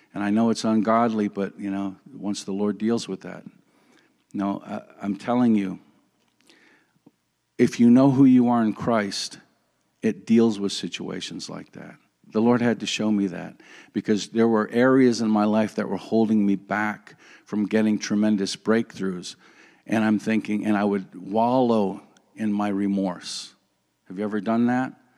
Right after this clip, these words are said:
It's not just asking God to forgive me, but now I'm, "Oh, Lord, I'm so sorry." I t-, gave you a testimony, wallowing in remorse.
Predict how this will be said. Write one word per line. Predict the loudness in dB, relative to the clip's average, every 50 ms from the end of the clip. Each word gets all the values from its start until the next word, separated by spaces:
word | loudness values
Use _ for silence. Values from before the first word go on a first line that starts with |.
| _ _ _ _ _ _ _ _ _
It's | -10 -10 -6 -4
not | -4 -4 -4 -4
just | -6 -8 -8 -8 -10
asking | -8 -6 -4 -4 -4 -6 -6 -4 -4 -2
God | -2 -2 -4 -6
to | -8
forgive | -10 -10 -10 -4 0 2 2 4 4
me, | 4 4 4 4
but | 2 0 -2 -4
now | -4 -4 -4 -2 -2 -2
I'm, | -2 -2 -4 -6
"Oh, | -8 -8 -6 -6 -6 -6
Lord, | -4 -4 -4 -4 -4 -6
I'm | -8 -10
so | -10 -10 -10 -10
sorry." | -10 -10 -8 -6 -4 -4 -4 -4 -4
I | -6
t-, | -6 -4 -6 -2
gave | 0 2 2 2 2
you | 0
a | -2
testimony, | -2 -2 -4 -4 -4 -6 -8 -8 -8 -6 -6 -10 -12 -14 -16 -20 -20 -20 -20 -20 _
wallowing | -6 -4 -2 -2 0 0 0 0 0
in | 0 -2
remorse. | -2 -2 -2 0 0 0 -2 -4 -6 -8 -12 -14 -16